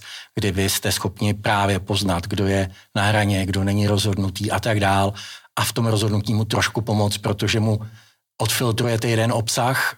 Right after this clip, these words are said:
z toho objektivního světa a naopak mu jiný obsah z toho objektivního světa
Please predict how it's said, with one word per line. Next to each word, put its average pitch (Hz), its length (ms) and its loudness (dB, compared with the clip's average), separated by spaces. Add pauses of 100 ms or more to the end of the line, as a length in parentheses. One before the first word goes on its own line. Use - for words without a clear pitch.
z - 140 -4
toho 117 200 0
objektivního 110 640 0
světa 117 680 -2
a 110 220 0 (280)
naopak 110 460 0
mu 110 100 2
jiný 110 460 0
obsah 110 400 0
z - 60 -4
toho 113 280 0
objektivního 110 640 0
světa 110 400 0